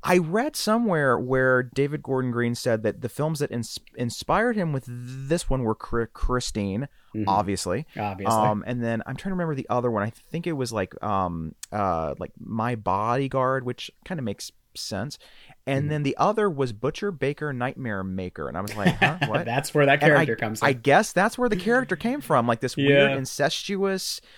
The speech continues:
Speaker 1: love-hate relation. I don't know what the fuck that was.
Speaker 2: Yeah.
Speaker 1: She's in, like, three scenes, and sh-, quite the character.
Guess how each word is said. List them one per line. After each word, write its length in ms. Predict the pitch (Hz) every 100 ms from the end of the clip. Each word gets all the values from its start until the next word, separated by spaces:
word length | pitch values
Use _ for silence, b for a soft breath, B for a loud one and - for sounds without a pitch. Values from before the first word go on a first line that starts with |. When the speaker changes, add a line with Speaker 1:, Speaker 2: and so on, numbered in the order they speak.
| B -
Speaker 1:
love-hate 640 | 113 127 165 143 147 170
relation. 300 | 180 185 180 -
I 100 | 214
don't 200 | 247 165
know 120 | 147
what 360 | 113 110 160
the 80 | -
fuck 220 | - 175
that 160 | 160 139
was. 500 | 147 127 92 98 - -
Speaker 2:
Yeah. 240 | 110 101
Speaker 1:
She's 180 | 92 131
in, 120 | 175
like, 160 | 170 127
three 260 | - 151 175
scenes, 680 | - 175 151 107 104 113 - b b b -
and 480 | 120 120 117 113 110 - -
sh-, 160 | - - - - -
quite 360 | - 156 208
the 60 | -
character. 640 | - 170 214 - 78 55